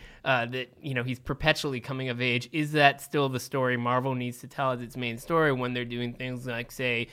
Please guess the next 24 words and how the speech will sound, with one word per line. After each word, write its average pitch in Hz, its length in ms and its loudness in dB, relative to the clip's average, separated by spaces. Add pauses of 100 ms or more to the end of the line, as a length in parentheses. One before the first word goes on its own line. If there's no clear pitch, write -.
(180)
The 151 160 0
Eternals 170 580 4
or 123 220 0
rebooting 135 600 2
Blade 151 360 4
with 123 320 -4
Mahershala 131 480 -2
Ali? 143 640 2 (240)
More, 214 300 0 (260)
more 190 300 4
complex 160 760 4
or 135 180 4
at 131 140 2
least 135 440 -2
surprising 131 640 0
directions 120 800 -2 (240)
for 147 100 -6
the 139 80 -2
franchise 175 540 2
that 143 80 -2
may 131 160 0
represent 127 420 -2
the 123 80 -6
future - 480 -10